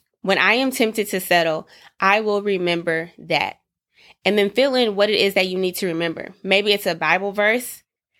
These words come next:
Maybe it's a testimony you want to fill in there. Maybe there is another time when God has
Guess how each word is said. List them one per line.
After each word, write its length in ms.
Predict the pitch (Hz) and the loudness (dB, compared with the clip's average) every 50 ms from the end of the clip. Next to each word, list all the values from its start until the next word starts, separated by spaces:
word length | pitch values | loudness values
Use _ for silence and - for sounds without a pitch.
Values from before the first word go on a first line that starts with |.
| _ _ _ _ _ _ | _ _ _ _ _ _
Maybe 280 | - 185 185 190 196 202 | 0 2 2 2 4 0
it's 120 | 180 185 | -2 -2
a 60 | 185 165 | -4 -6
testimony 640 | - - 196 196 196 - 208 214 208 202 208 208 | 0 2 0 0 2 -2 -4 -2 0 0 0 -2
you 100 | 196 202 | -4 -4
want 160 | 196 196 196 | -4 -2 -2
to 60 | 190 | -2
fill 180 | 196 - 208 208 | -2 -4 -4 -2
in 140 | 208 202 202 | -2 -2 -2
there. 320 | 202 202 208 208 208 214 - - - - - - _ | 0 0 0 0 -2 -4 -8 -18 -20 -20 -20 -18 _
Maybe 380 | - 165 175 180 185 190 196 190 | 0 2 2 2 2 0 -2 0
there 240 | 180 180 180 175 | 2 2 2 4
is 160 | 156 147 170 170 | 2 0 0 -2
another 340 | 170 170 170 175 185 185 | -2 -2 -2 0 -2 -2
time 400 | 180 180 - - 180 185 185 190 | -4 -4 -6 -4 -2 -2 -2 -2
when 160 | 180 175 170 165 | -4 -6 -6 -2
God 320 | 170 170 175 180 180 180 | 0 2 2 4 2 2
has 380 | 185 208 165 170 165 165 - | 2 0 0 0 0 -2 -8